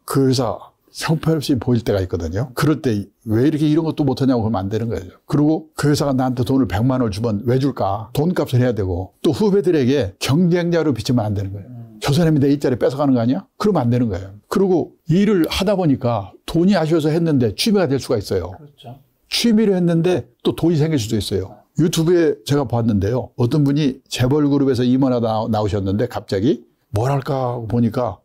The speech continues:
Speaker 1: 택배 분류한 데를 가봤대요. 무지개 힘든 일이래요. 만약 돈 때문에 했다면 못했을 거래요. 근데 그때 그분이 과체중이었대요. 운동해서 빼나 이거 이 일해서 빼나 마찬가지겠다. 몸무게 뺄 요량으로 시작을 한 거예요.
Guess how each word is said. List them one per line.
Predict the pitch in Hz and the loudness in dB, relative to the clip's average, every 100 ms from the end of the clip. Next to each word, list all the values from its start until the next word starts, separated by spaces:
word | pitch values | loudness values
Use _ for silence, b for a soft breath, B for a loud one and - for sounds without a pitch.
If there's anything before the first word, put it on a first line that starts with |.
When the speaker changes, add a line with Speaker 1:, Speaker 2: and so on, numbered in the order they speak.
| _ | _
Speaker 1:
택배 | - 214 220 | -4 -2 -2
분류한 | 180 143 143 127 | 0 2 2 2
데를 | 120 | 0
가봤대요. | 95 98 85 - 85 - _ _ _ | -2 -4 -6 -8 -10 -14 _ _ _
무지개 | 139 156 220 | 0 2 2
힘든 | 170 185 180 | 2 0 0
일이래요. | 151 117 98 95 113 - _ | 0 2 0 -4 -8 -14 _
만약 | - 143 190 - | -2 0 0 -2
돈 | 143 190 | 0 0
때문에 | 190 185 180 | 2 0 0
했다면 | 165 180 160 | 0 0 2
못했을 | 127 131 127 - | 2 0 -2 -2
거래요. | 98 85 - _ | -4 -4 -10 _
근데 | 185 | -2
그때 | 165 147 | 0 -2
그분이 | 147 160 156 | -2 0 -2
과체중이었대요. | - 135 135 170 151 143 101 95 90 - | -2 -4 0 0 2 0 -2 -8 -10 -2
운동해서 | 135 185 180 180 156 165 | 2 4 4 2 0 0
빼나 | 160 156 165 | 0 0 2
이거 | 139 151 160 | 2 4 2
이 | 156 170 | 2 2
일해서 | 151 143 147 | 2 0 0
빼나 | - 151 | 0 0
마찬가지겠다. | 131 120 127 123 110 - 80 90 - _ | 0 -2 0 0 0 -2 -8 -8 -16 _
몸무게 | 139 175 196 185 | 0 2 4 2
뺄 | 180 160 | 2 2
요량으로 | 156 147 139 | 2 2 2
시작을 | 107 165 117 | 0 0 -2
한 | 107 | -2
거예요. | 104 104 92 | -4 -6 -12